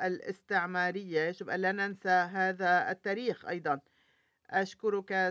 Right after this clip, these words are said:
سيدي على طريقة إدارة أعمالنا. نحن نعمل، ندعم هذه الآلية، وهذا مهم جدًا نظرًا إلى زيادة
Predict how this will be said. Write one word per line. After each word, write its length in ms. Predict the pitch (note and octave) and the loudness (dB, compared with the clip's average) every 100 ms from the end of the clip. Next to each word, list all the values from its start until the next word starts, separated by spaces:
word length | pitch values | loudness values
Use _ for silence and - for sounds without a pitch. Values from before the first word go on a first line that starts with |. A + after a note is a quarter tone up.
| F#3 | -2
سيدي 480 | G3 G3 F#3 F#3 F#3+ | -6 -4 -6 -2 0
على 340 | E3+ F3+ F3+ | 2 2 2
طريقة 560 | F3+ D#3+ F3 F#3+ F#3 F3+ G3+ F#3+ - | 0 -6 -6 -4 -4 -4 -4 -4 0
إدارة 600 | F3+ F3 F3 F3 E3+ E3 F#3+ | 0 2 2 2 -2 -2 -6
أعمالنا. 760 | - D#3+ F3 F3 F#3 F#3 F#3 | -4 -6 -6 -6 -6 -4 -4
نحن 540 | F#3 F3+ F#3+ F#3 F#3 | -4 -6 -8 -8 -8
نعمل، 680 | F3+ E3 F3 F3+ F3 E3 E3 - _ - | -4 -4 -4 -6 -6 -6 -8 -12 _ -4
ندعم 400 | G#3 G#3 F#3 E3+ | 0 4 4 2
هذه 600 | E3 F#3 F#3+ F3+ E3+ E3+ | -2 -2 0 -2 0 0
الآلية، 720 | F3 - F#3 F#3 F#3+ F#3+ G3 - _ _ _ - _ | -2 -2 -2 -2 0 2 0 -4 _ _ _ -20 _
وهذا 520 | F3 F#3+ G3 G3 F#3+ F#3 | -4 -2 0 -2 0 0
مهم 340 | F3 F#3+ G3 | -2 -6 -6
جدًا 680 | F#3+ G3+ F3 F#3+ G3 F#3+ - | -4 -6 -2 -2 -2 -4 -4
نظرًا 560 | F#3 F#3 F#3+ F#3+ F#3 F3+ F#3 - | -6 -4 -2 0 2 2 -2 -6
إلى 340 | G3 F#3 F3+ F#3 | -2 0 -2 -4
زيادة 520 | F#3 F#3 F#3 F3 | 0 2 0 -2